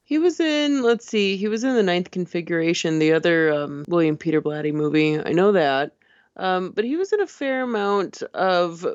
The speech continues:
one-off movies, maybe movies you had heard of, maybe not. Toy Soldiers, he was in that. And then he was in some movies in the nineties after,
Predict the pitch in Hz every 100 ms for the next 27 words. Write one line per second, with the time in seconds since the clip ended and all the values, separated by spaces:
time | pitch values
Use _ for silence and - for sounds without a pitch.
0 | - 180 196 202 143 180 175 190 180 180
1 | 175 165 170 160 170 131 151 160 156 147
2 | 147 147 160 151 151 143 139 131 135 135
3 | 120 127 131 127 123 - 202 247 247 -
4 | 240 247 277 294 294 - 277 254 254 240
5 | 214 233 202 214 - 180 196 196 165 180
6 | 202 196 214 202 202 196 185 185 175 165
7 | 170 175 170 170 156 151 - 156 160 165
8 | 156 151